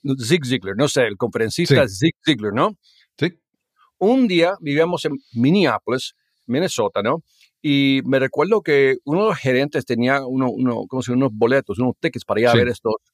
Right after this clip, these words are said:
Speaker 1: conferencistas. Y, eh, era como, se lo ofrecía a cualquier persona que,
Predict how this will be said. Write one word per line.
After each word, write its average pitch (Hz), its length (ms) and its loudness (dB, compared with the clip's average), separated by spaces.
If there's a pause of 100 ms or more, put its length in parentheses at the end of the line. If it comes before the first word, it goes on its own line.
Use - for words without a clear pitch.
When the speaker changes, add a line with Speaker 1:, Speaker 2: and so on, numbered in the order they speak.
(200)
Speaker 1:
conferencistas. 110 800 -2 (560)
Y, 123 420 4
eh, 117 40 -6 (320)
era 117 340 0
como, 117 340 -4
se 120 120 -4
lo 123 40 4
ofrecía 117 300 0
a 180 60 -2
cualquier 131 340 -2
persona 139 320 0
que, 117 140 -2